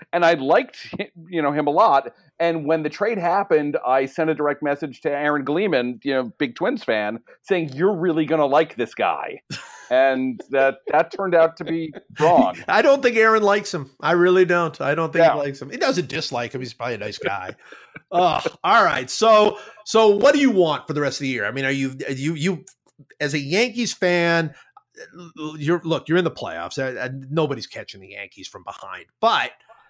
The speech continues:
Speaker 2: uh, you're also losing, you're, you're losing a little distance from the Red Sox. Not that
Speaker 1: Yeah.
Speaker 2: as a Yankee fan that concerns you because you've, uh, you've kinda come back before against the Red Sox, I guess.
Speaker 1: Yeah, but unfortunately, they've come back against us, and I
Speaker 2: They
Speaker 1: still feel
Speaker 2: have?
Speaker 1: the pain of that.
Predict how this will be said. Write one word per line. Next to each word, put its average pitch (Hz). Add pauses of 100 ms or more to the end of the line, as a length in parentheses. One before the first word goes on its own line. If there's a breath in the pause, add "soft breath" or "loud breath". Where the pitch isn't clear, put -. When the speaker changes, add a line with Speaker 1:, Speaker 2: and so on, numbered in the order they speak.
(260 soft breath)
Speaker 2:
uh, 131 (460)
you're 147
also 226
losing, 208
you're, 165
you're 151
losing 180
a 202
little 202
distance 190
from 151
the 147
Red 196
Sox. 135
Not 139
that 135 (220 loud breath)
Speaker 1:
Yeah. 139
Speaker 2:
as 87
a 131
Yankee 143
fan 139
that 131
concerns 165
you 147
because 139
you've, 120
uh, 123 (420 soft breath)
you've -
kinda -
come 147
back 147
before 160
against 165
the 165
Red 160
Sox, 170
I 165
guess. 165 (580 soft breath)
Speaker 1:
Yeah, 175
but 160
unfortunately, 220
they've 156
come 160
back 147
against 131
us, 113
and 107
I 104
Speaker 2:
They 139
Speaker 1:
still 139
feel 156
Speaker 2:
have? -
Speaker 1:
the -
pain 123
of 104
that. 85